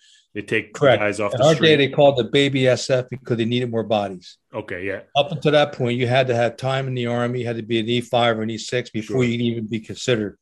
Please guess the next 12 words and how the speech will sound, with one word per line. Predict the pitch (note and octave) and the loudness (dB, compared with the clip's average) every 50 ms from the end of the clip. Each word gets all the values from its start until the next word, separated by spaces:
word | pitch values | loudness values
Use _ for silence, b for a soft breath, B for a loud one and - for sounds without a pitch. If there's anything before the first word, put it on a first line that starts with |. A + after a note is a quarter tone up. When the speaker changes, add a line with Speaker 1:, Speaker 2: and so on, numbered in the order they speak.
| _ _ _ | _ _ _
Speaker 1:
Yeah. | - G#2+ F#2+ F#2+ - _ _ _ _ _ _ _ _ _ _ - | -8 -8 -8 -8 -12 _ _ _ _ _ _ _ _ _ _ -4
Speaker 2:
But | G#2 G2+ - | -4 -2 0
by | A#2 | -2
s-, | A2 - - - - | -2 -2 -4 -10 -12
by | B2 - - A2+ A2 | -6 0 2 2 2
sixty-seven, | - - - C#3+ B2+ - - A#2+ A2 - - D#3+ E3 D3 B2+ G#2+ G#2 G#2 G#2 _ _ _ _ _ _ _ | 2 0 -4 -4 -4 -4 -6 -8 -4 0 2 2 2 2 0 -4 -6 -8 -12 _ _ _ _ _ _ _
they | - A#2 | -4 -2
had | A2+ A#2 A2 | -2 -2 -4
the | A2 | -2
baby | G2+ A#2+ C3+ C3 B2+ A#2 | 0 2 4 4 2 0
program. | G#2+ - - G#2+ G2+ F#2+ G2+ G2 F#2 F#2 - _ _ | -4 -6 -6 -6 -6 -6 -8 -12 -14 -14 -18 _ _
Speaker 1:
Yeah. | - A2+ G2 F#2 | -12 -12 -12 -12